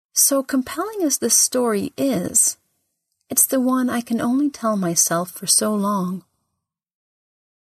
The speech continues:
The most successful solution appeared to be to allow them to remain permanently within the virtual work frame,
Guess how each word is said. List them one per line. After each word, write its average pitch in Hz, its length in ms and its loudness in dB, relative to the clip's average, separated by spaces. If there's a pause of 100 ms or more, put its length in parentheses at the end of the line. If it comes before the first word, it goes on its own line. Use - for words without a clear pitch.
(600)
The 202 100 -2
most 233 300 2
successful - 720 0
solution - 720 -2 (220)
appeared 294 480 -2
to - 80 -2
be - 360 -6
to 214 180 0
allow 214 300 2
them 233 180 0
to 214 140 -6
remain 190 580 0
permanently 190 840 -2
within 208 340 2
the 240 80 2
virtual 180 640 -2
work - 280 -4
frame, 180 600 -2